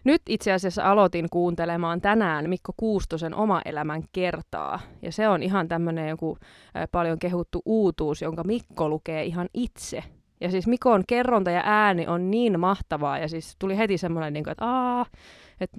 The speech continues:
nyt minä kyllä kuuntelen kovasti, mitä sinä täällä haluat kertoa. Ja Mikkos tästä niinku sanookin, että haluan jakaa kanssasi jotain ainutlaatuista ja haurasta. Tämä ei ole paljastuskirja, vaan paljaskirja.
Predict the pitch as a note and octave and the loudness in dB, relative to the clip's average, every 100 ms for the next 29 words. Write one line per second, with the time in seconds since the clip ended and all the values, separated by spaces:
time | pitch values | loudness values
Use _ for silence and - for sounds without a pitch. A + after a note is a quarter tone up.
0 | - G3 - F#3 F3+ E3+ F#3 E3+ _ - | -6 -6 -2 -2 -2 -2 -6 -6 _ 0
1 | G3+ F3+ D#3+ D3+ E3 F#3+ F3 E3 D#3 D3+ | 2 2 0 -2 -2 0 0 -2 -4 -2
2 | F#3 D#3 C#3+ D#3+ C#3+ D3 D3 C#3+ D#3 D#3 | 0 -2 -2 -4 -6 -4 -6 -6 -6 -4
3 | D3+ - F#3+ F3 E3 D#3 E3 - - F3+ | -6 -2 0 0 0 -2 -2 -6 -6 -2
4 | E3 - - _ _ - F#3+ - F3+ - | -2 -4 -20 _ _ -2 -2 0 -4 0
5 | F#3 - F#3 F3+ F3+ A3+ A3+ E3 D#3 D#3+ | 0 2 0 0 2 4 6 4 2 -6
6 | D3+ - D#3+ - F#3 F#3 F3 E3+ E3+ G3 | -8 -6 -8 -6 -2 0 2 2 0 -2
7 | - F3 D#3 - F#3 F3+ - D#3+ E3 D#3+ | -2 -4 -4 -2 -2 -2 -4 -8 -6 -6
8 | D#3 D#3 D3+ F#3 G#3+ G#3 - F3+ E3 D#3+ | -4 -4 -2 0 4 2 2 0 0 0
9 | D#3+ - D#3 D#3 - G3 F3 D#3+ D3 - | -2 -2 -6 -6 0 4 4 2 -2 -8
10 | D#3+ - _ - F#3 F3+ E3 E3 D#3 D#3 | -10 -12 _ -2 0 0 -2 -2 -2 -4
11 | - A3 A3 F#3 F3+ - E3+ E3+ D#3+ - | 0 0 2 0 -6 -6 -4 -4 -6 -6
12 | D#3+ D3+ C#3 - F#3 F3+ C#3+ - - - | -4 -4 -4 -4 -2 -2 -4 -8 -12 -12
13 | A#2 F2 | -12 -10